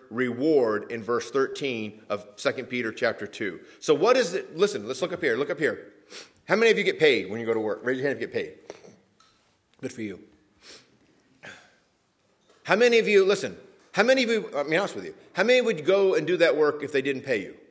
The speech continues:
Anybody? A couple people after you raised their hand, you're crazy. Really? Would you go in, would you go in the Navy? What's that? Yeah, I know, but if they, if they, oh. <laughs>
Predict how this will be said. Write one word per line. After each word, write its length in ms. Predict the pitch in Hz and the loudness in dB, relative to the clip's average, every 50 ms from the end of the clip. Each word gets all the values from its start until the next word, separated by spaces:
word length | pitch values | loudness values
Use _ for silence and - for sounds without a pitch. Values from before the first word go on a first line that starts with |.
| _ _ _ _ _ _ _ _ _ _ _ _ _ _ _ _ _ _ _ _ _ _ - | _ _ _ _ _ _ _ _ _ _ _ _ _ _ _ _ _ _ _ _ _ _ -8
Anybody? 340 | 120 139 139 156 175 185 156 - - - - _ _ _ _ _ _ _ _ _ _ _ _ _ _ _ _ _ _ _ _ _ _ _ _ - | -4 0 0 0 0 -2 -6 -12 -16 -20 -20 _ _ _ _ _ _ _ _ _ _ _ _ _ _ _ _ _ _ _ _ _ _ _ _ -18
A 80 | 107 | -18
couple 160 | 110 - - | -14 -14 -12
people 260 | - 320 185 - 120 123 | -10 -8 -4 -2 -2 -2
after 200 | 113 - - 113 | -2 -4 -6 -4
you 20 | |
raised 220 | 113 117 117 104 | -4 -4 -4 -4
their 60 | 107 110 | -8 -10
hand, 200 | 143 139 104 107 | -10 -12 -10 -10
you're 80 | 135 | -12
crazy. 380 | - - - 123 170 - - - - _ _ _ _ _ _ _ _ _ _ - - - - - - - _ - - - - - - - - _ _ _ _ _ _ _ _ _ _ _ _ _ _ | -10 -10 -10 -10 -10 -12 -16 -20 -20 _ _ _ _ _ _ _ _ _ _ -20 -20 -20 -20 -20 -20 -20 _ -20 -20 -20 -20 -20 -20 -20 -20 _ _ _ _ _ _ _ _ _ _ _ _ _ _
Really? 180 | - - 349 - | -6 -4 -2 -2
Would 140 | 311 277 - | -4 -4 -6
you 80 | 392 | -8
go 160 | 392 392 302 349 | -6 -6 -6 -6
in, 160 | 330 247 190 | -8 -10 -12
would 120 | - - | -12 -10
you 120 | 185 320 330 | -8 -6 -4
go 180 | 403 - 370 | -4 -4 -4
in 120 | 359 330 311 | -6 -6 -8
the 60 | 247 | -8
Navy? 440 | 185 185 202 226 294 302 285 269 - - - - - - - _ _ _ _ _ _ | -6 -6 -6 -6 -6 -8 -8 -10 -12 -18 -20 -20 -20 -20 -20 _ _ _ _ _ _
What's 140 | - 147 - | -8 -2 0
that? 360 | 175 185 214 208 208 - - - - _ - - - - - - - _ _ - - - - _ _ _ _ - | 0 0 0 -2 -6 -12 -18 -20 -20 _ -20 -20 -20 -20 -20 -20 -20 _ _ -20 -20 -20 -20 _ _ _ _ 4
Yeah, 160 | 208 240 226 | 6 6 8
I 60 | 233 | 8
know, 120 | 240 214 160 | 6 4 4
but 220 | 131 139 - - | 4 0 0 0
if 140 | - 175 143 | -2 0 2
they, 160 | 175 196 180 | 4 4 4
if 160 | - 190 190 180 | 2 0 -2 -2
they, 120 | - - - | -4 -2 0
oh. 180 | 156 165 - | 0 0 0
<laughs> 120 | - - | -2 -8